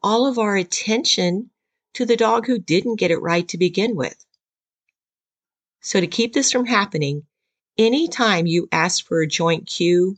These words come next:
like sit or leave it, always reward the dog who gets it right first.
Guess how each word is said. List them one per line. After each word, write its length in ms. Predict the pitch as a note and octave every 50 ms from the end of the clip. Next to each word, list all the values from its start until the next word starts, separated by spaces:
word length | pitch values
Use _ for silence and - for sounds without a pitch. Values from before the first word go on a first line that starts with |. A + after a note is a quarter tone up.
| _ _ -
like 220 | D3 A#2+ A2+ -
sit 420 | - - - - G3+ G3+ G3 G3+ _ _ _ -
or 180 | D3 D3 C#3
leave 280 | C3 D3+ F3 F#3 G3+ G#3
it, 320 | A#3+ A#3 A#3 - - - _ _ _ _ _ _ _ _ _ _ -
always 560 | - E3+ E3+ F3+ G3+ G#3 A#3+ B3 C#4 - - -
reward 680 | B3+ B3 A3+ F3+ E3+ F3+ F3 E3+ E3 E3+ E3 E3 -
the 160 | D#3+ C#3+ D3+ - -
dog 400 | - E3 D3+ D#3 D#3+ D#3+ F3 -
who 140 | - - G#3+
gets 360 | F3+ - F3+ E3+ F3 - -
it 160 | F#3 - - -
right 400 | E3+ D#3+ D#3 D#3 D3 - - _
first. 800 | - - - - - D#3+ C3+ - - - - - - - -